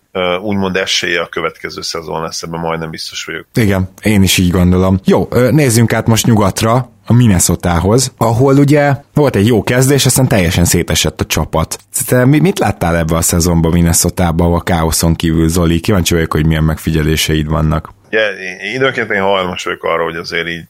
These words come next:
Speaker 1: mondjuk egy fél szezon vagy egy szezon alapján kimondjak ilyen, próbálják kimondani ilyen nagy alapigazságokat. És nem akarok ebbe a hibába belesni, főleg, hogy tudom, kiderült számomra, ugye, hogy Sammy nagyon-nagyon szereti Karl Anthony Towns-t,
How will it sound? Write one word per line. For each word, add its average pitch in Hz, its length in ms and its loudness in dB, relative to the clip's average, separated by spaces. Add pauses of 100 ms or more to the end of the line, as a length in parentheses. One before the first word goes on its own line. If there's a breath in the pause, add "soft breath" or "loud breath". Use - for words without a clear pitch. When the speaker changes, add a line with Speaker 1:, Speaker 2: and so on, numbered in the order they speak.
Speaker 1:
mondjuk 85 200 -12
egy 87 80 -14
fél 92 260 -4
szezon 90 280 -8
vagy 85 120 -4
egy 90 100 -4
szezon 87 260 -8
alapján 85 420 -6
kimondjak 85 480 -8
ilyen, 85 300 -8
próbálják 92 340 -2
kimondani 82 400 -6
ilyen 82 160 -6
nagy 85 240 -6 (400)
alapigazságokat. 87 1200 -6
És - 180 -12
nem 127 180 -2
akarok 131 280 -4
ebbe 90 180 -4
a - 20 -2
hibába 87 260 -2
belesni, 87 360 -6
főleg, 92 220 -6
hogy - 100 -20
tudom, 87 360 -8
kiderült 90 340 -2
számomra, 85 420 -4
ugye, 85 160 -4
hogy 85 100 -4
Sammy 87 340 -4
nagyon-nagyon 87 400 -4
szereti 87 340 -8
Karl 87 260 -4
Anthony 87 340 -6
Towns-t, 92 360 -4